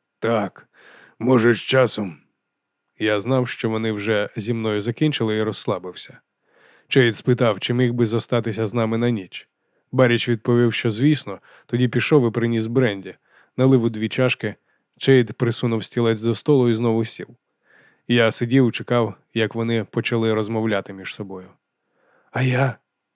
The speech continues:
спитав я нарешті. Вони перестали розмовляти і глянули на мене. «Що ти?» спитав Баріч. «Я не дістану бренді?» Вони дивилися на мене. Баріч обережно спитав.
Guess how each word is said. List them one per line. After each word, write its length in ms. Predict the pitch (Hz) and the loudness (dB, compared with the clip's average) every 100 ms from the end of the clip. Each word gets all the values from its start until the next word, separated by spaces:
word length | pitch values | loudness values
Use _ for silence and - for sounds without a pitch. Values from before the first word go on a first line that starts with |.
| _ - | _ -8
спитав 380 | - 127 113 107 | -2 0 2 0
я 100 | 107 | -2
нарешті. 460 | 104 95 - - - _ _ _ _ _ | -2 -4 -8 -18 -20 _ _ _ _ _
Вони 220 | 120 123 113 | -2 0 2
перестали 520 | 117 113 - 110 107 | 0 0 0 0 0
розмовляти 560 | 107 110 110 131 120 | -2 -2 0 0 0
і 40 | 107 | -4
глянули 460 | 104 110 101 101 | -4 -4 -4 -8
на 100 | 101 | -8
мене. 300 | 98 98 98 - _ _ _ _ _ _ | -8 -10 -14 -20 _ _ _ _ _ _
«Що 360 | - - 135 123 | -8 2 4 4
ти?» 360 | 123 117 92 - _ _ | 4 2 0 -8 _ _
спитав 400 | - 117 107 101 | -14 -6 -4 -2
Баріч. 420 | 101 98 95 - _ _ _ _ _ - | -4 -6 -8 -14 _ _ _ _ _ -8
«Я 240 | 123 123 | -4 -2
не 160 | 120 123 | -2 -2
дістану 460 | 123 117 156 156 139 | -2 -2 0 2 2
бренді?» 440 | 123 107 101 95 _ _ _ _ _ _ - | 0 -4 -8 -16 _ _ _ _ _ _ -4
Вони 220 | 120 117 | 0 2
дивилися 500 | 113 117 107 104 - | 2 2 2 -2 -4
на 100 | 104 | -8
мене. 280 | 101 101 101 _ _ _ _ - | -8 -8 -12 _ _ _ _ -2
Баріч 380 | 127 110 110 117 | 2 2 0 0
обережно 400 | 117 110 107 104 | 0 0 0 -6
спитав. 400 | - - 98 | -6 -6 -8